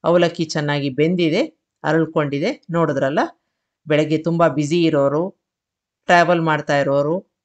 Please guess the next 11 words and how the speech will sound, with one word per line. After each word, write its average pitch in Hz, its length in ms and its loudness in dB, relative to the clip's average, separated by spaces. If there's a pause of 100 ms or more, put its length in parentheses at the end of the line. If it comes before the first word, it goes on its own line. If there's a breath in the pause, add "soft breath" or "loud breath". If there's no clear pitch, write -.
(500)
ಹೊರಗಡೆ 180 400 2
ಏನು 165 200 0
ತಿನ್ನಲ್ಲ 160 420 0
ಅಂತ 143 300 0 (460)
ಅನ್ಕೊಂಡಿರೋರು 143 720 0 (160)
ಈ 160 120 2
ರೀತಿಯಾಗಿ 147 480 0
ಮಾಡ್ಕೋಬಹುದು. 135 760 -2 (1400)
ಈ 156 60 -10
ತರ 151 200 0
ಮಾಡ್ಕೊಂಡು 160 580 0